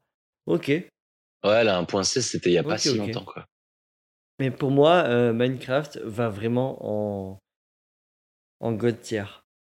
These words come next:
Speaker 1: Je, je le dis
Speaker 2: Ouais,
Speaker 1: parce que
Speaker 2: ouais,
Speaker 1: c'est,
Speaker 2: je,
Speaker 1: c'est
Speaker 2: ouais,
Speaker 1: trop,
Speaker 2: je
Speaker 1: euh, c'est trop <laughs> génial, quoi. C'est trop la porte ouverte à tout, en fait. Et c'est, c'est, c'est beau. C'est beau. Et, alors, les gens,
Speaker 2: Ouais.
Speaker 1: ils vont dire, « Ouais, mais les graphismes,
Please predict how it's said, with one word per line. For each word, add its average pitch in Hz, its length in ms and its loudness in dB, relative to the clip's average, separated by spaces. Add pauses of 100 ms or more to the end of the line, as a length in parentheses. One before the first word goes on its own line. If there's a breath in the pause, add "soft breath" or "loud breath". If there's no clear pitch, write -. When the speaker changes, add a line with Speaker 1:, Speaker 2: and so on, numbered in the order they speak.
(880)
Speaker 1:
Je, 143 420 2
je 147 200 2
le 160 100 4
dis 156 160 0
Speaker 2:
Ouais, 240 60 8
Speaker 1:
parce 143 240 8
que 131 60 4
Speaker 2:
ouais, 147 200 6
Speaker 1:
c'est, 131 100 2
Speaker 2:
je, 120 180 0
Speaker 1:
c'est 123 140 -8
Speaker 2:
ouais, 135 240 4
Speaker 1:
trop, 180 460 6 (160)
Speaker 2:
je - 220 -12
Speaker 1:
euh, - 40 0
c'est 127 180 -6
trop 160 360 4
<laughs> - 0 -
génial, 131 460 0
quoi. 123 140 -10
C'est 123 140 -12
trop 165 340 -2 (360 loud breath)
la 127 160 2
porte 139 280 -8
ouverte 143 260 -2
à 123 60 -8
tout, 127 260 -10
en 110 80 -6
fait. 104 320 -12
Et 110 120 -8
c'est, 107 420 -6
c'est, - 200 -16 (140)
c'est 120 60 -6
beau. 127 360 -4 (340)
C'est 131 80 -4
beau. 156 380 2 (240 loud breath)
Et, - 60 -4
alors, 131 500 2
les 139 180 4
gens, 135 80 4
Speaker 2:
Ouais. 190 40 4
Speaker 1:
ils 190 40 4
vont 165 100 4
dire, « 147 200 -2 (140)
Ouais, 190 180 2
mais 190 140 6
les 175 160 6
graphismes, 175 800 2